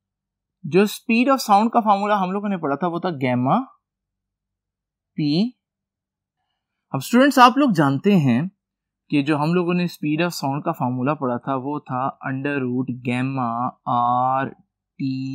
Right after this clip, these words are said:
over M। अब यही फॉर्मूला जो है मैं हाइड्रोजन के लिए भी लिखूंगा और हीलियम के भी लिए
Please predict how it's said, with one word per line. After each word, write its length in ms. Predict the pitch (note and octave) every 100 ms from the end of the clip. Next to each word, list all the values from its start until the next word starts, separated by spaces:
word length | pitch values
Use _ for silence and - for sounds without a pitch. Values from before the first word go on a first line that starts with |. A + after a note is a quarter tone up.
| C3+ - _ -
over 580 | A#2 A2+ A2 A2+ A#2+ D#3 _ _ _ _ _ -
M। 220 | A2+ F#2+ F#2 G#2 _ _ _ _ _ _ _ _ _ _ _ _ _ _ _ _ _ -
अब 160 | C#3 C3
यही 300 | F3 A3+ D4
फॉर्मूला 500 | - F#3 E3 E3+ A3
जो 140 | G3 D3+
है 160 | D#3+
मैं 140 | F3 D#3+
हाइड्रोजन 420 | C3+ B2 B2 C#3
के 100 | F3
लिए 100 | F#3+
भी 100 | A#3+
लिखूंगा 420 | D4+ - D4 A3 B2 -
और 160 | C3
हीलियम 340 | A#2 A2 G#2+ G#2+
के 120 | B2
भी 100 | B2
लिए 180 | B2